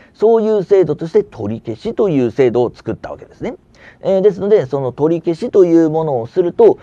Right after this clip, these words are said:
取り消すまでは一応有効なんですけれども、取り消しをすることによって、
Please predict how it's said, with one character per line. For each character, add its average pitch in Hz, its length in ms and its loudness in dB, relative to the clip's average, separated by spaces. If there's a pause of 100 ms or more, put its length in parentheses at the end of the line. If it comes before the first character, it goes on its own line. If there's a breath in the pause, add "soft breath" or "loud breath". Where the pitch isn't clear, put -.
(140 loud breath)
取 294 220 -4
り - 40 -10
消 277 140 -4
す 320 100 -12
ま 302 140 -2
で 294 80 -2
は 202 100 2
一 147 260 -4
応 139 120 0
有 147 280 0
効 147 300 0
な 147 120 -6
ん 107 120 -10
で 101 100 -6
す - 120 -20
け 190 120 0
れ 143 120 0
ど 160 120 -4
も、 214 260 4 (240 loud breath)
取 208 200 2
り 196 60 -10
消 208 140 0
し 202 120 -2
を 202 120 6
す 196 140 -2
る 190 120 0
こ 190 120 0
と 196 120 0
に 170 100 -2
よ 151 100 -2
っ 147 40 -10
て、 - 320 0